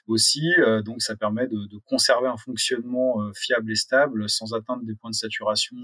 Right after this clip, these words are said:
euh, euh, qu'on retrouve sur les modèles d'apprentissage plus classiques du machine learning.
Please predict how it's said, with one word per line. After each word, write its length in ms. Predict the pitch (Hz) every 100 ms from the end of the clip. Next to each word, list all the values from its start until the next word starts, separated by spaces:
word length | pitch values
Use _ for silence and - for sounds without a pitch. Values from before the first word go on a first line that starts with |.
| 120
euh, 40 | 107 _ - - _ _
euh, 100 | 101
qu'on 160 | - 113
retrouve 300 | 104 - 127
sur 140 | -
les 60 | 107
modèles 300 | 107 104 110
d'apprentissage 560 | 104 - 107 - 113 110
plus 140 | 110
classiques 480 | 107 104 - 127 120
du 100 | 104
machine 320 | 104 - 110
learning. 260 | 107 98